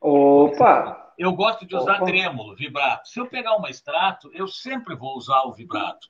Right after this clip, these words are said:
Speaker 2: porque eu gosto. Agora, se eu pegar uma semiacústica na mão, ah, as ideias já são outras, é menos distorção, já é outro tipo de frase que acaba vindo na
Speaker 1: <laughs>
Speaker 2: cabeça,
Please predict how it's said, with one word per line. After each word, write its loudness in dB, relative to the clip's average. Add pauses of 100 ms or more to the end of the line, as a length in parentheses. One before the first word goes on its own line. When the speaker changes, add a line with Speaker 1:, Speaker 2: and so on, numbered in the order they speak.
Speaker 2:
porque -10
eu -6
gosto. -2 (420)
Agora, -2
se -10
eu -8
pegar -6
uma -2
semiacústica -10
na -6
mão, -6 (440)
ah, -4
as -4
ideias -6
já -4
são -8
outras, -2
é -6
menos -8
distorção, -4 (300)
já -4
é -4
outro -6
tipo -18
de -18
frase 0
que -12
acaba -4 (320)
vindo -2 (100)
na 4
Speaker 1:
<laughs> -4
Speaker 2:
cabeça, -10